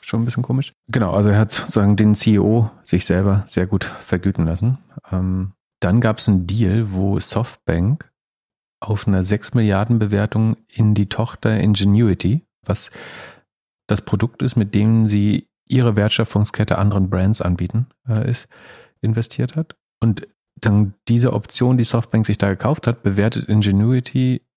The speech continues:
Stand heute z-, doppelt so teuer wie die ganze Hut Group, äh, mit dem heutigen Kurs.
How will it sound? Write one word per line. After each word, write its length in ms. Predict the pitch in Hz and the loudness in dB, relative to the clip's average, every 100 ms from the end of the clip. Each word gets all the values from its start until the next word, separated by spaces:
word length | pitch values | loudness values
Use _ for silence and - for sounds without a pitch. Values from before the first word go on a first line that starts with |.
| _ | _
Stand 380 | - - 101 104 | -12 -2 -2 0
heute 600 | 101 120 131 135 131 - _ _ _ - | 0 0 0 0 0 -4 _ _ _ -20
z-, 160 | - - - | -18 -10 -4
doppelt 240 | 101 117 | -2 0
so 80 | 107 | -2
teuer 500 | - 110 110 110 104 | 0 0 2 0 0
wie 400 | 101 104 107 - - | 0 0 -2 -6 -8
die 40 | |
ganze 480 | 95 95 107 92 90 - | -4 0 0 0 -2 -4
Hut 140 | - - | -10 -6
Group, 360 | 90 - - _ - | -6 -6 -12 _ -8
äh, 240 | 95 101 107 _ | -4 -4 -6 _
mit 140 | - - | -10 -6
dem 100 | 92 | -4
heutigen 300 | 90 90 95 | -4 -4 -8
Kurs. 300 | - - | -8 -12